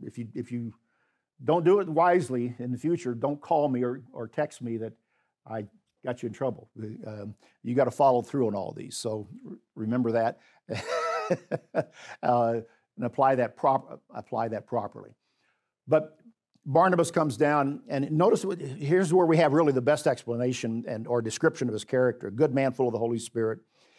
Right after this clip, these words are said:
And he said, but he gave them permission. You,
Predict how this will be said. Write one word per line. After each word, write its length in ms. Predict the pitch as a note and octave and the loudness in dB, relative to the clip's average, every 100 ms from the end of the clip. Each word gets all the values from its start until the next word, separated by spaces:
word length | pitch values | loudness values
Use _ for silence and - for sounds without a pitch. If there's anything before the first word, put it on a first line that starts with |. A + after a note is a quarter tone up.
| _ _ - | _ _ -8
And 160 | A#2+ B2+ | -4 -2
he 80 | |
said, 260 | B2+ D3+ B2 | 0 0 0
but 140 | C#3+ | -2
he 260 | A#2+ D3+ A#2+ - - | 0 -2 -2 -10 0
gave 300 | D3+ E3 C#3 | 4 4 4
them 180 | C#3+ - - - _ | 0 -2 -16 -20 _
permission. 540 | - C#3 C#3+ - C3 G2+ _ _ | 0 2 2 2 -4 -4 _ _
You, 120 | - | -16